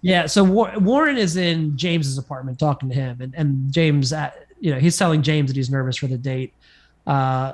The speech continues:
we find out that they have a double date. It's gonna be, you know, James and Maggie and Warren and, and this woman. Um, and then he goes to get in the elevator, and as he's getting into the elevator, a woman comes in the door.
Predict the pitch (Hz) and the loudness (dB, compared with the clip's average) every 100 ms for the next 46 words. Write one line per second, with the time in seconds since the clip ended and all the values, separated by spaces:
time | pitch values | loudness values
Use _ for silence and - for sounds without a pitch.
0 | 330 165 180 190 175 143 151 139 139 131 | -2 0 2 2 2 2 0 0 -2 -2
1 | 127 135 131 127 - 131 127 - 170 135 | -4 -4 -4 -4 -2 0 0 -2 -2 -2
2 | 127 139 131 131 131 127 127 127 135 131 | 0 0 0 0 -2 -2 -2 0 0 0
3 | 131 127 123 156 135 - 143 135 131 127 | 0 -4 -4 -2 -2 -2 -2 0 -2 -4
4 | - _ _ 147 143 160 180 208 196 190 | -14 _ _ -2 -2 4 4 6 6 6
5 | 180 170 160 160 151 135 143 143 135 131 | 4 2 2 2 2 0 -2 -2 -2 -2
6 | 131 127 143 143 139 147 131 180 196 196 | -4 -2 2 2 2 0 0 2 2 4
7 | 160 147 143 139 135 135 135 135 143 131 | 4 2 2 0 0 0 0 0 0 0
8 | 131 127 135 131 135 123 | -2 -2 0 2 2 0